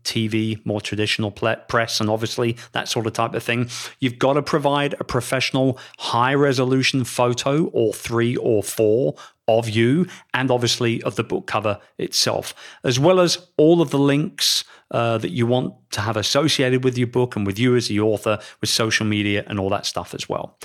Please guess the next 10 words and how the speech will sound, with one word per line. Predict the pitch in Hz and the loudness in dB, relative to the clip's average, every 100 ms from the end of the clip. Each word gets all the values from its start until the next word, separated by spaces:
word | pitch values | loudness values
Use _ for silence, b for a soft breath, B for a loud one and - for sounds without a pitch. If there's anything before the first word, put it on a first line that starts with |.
| B B - | B B 2
Number | 240 247 | 4 4
four | - 214 220 - | 6 6 6 0
is | 120 | -2
you've | 123 | 0
got | 131 | 2
to | 120 | 0
build | - 156 156 151 143 - | 2 2 4 2 -2 -4
a | 113 | -4
book | - 143 - - b b | 0 0 -2 -14 b b
home. | - 143 117 87 | 0 2 2 -2